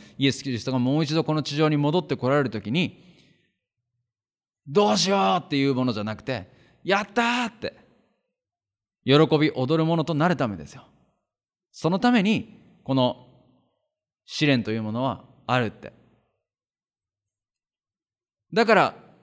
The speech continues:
当たり前のように、私たちにはこの苦難というのは、キリストの苦難というのがあるんですよ。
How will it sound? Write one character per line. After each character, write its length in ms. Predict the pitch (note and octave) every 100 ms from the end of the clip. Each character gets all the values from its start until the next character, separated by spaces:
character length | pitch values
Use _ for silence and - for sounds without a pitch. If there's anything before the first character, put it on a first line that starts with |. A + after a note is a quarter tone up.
| -
当 100 | C3
た 100 | F3
り 60 | F3+
前 240 | F#3+ F#3+
の 120 | F#3
よ 140 | G3+ F3+
う 40 |
に、 300 | C#3 F3 -
私 240 | - A#2+ C#3
た 80 | B2
ち 120 | A2
に 80 | C3
は 180 | C3
こ 120 | - A#2+
の 280 | A#2 - - _ _ _ -
苦 120 | F3+
難 200 | C#3 G#2
と 80 | G#2
い 40 |
う 20 |
の 100 | G2+
は、 100 | G#2
キ 120 | -
リ 80 | B2+
ス 40 | B2+
ト 60 |
の 80 | B2
苦 120 | D3+
難 160 | D3 G#2+
と 60 |
い 20 | G#2
う 20 |
の 80 | A2
が 160 | G2+
あ 60 | F3
る 100 | C#3+
ん 80 | F2
で 80 |
す 60 |
よ。 80 | -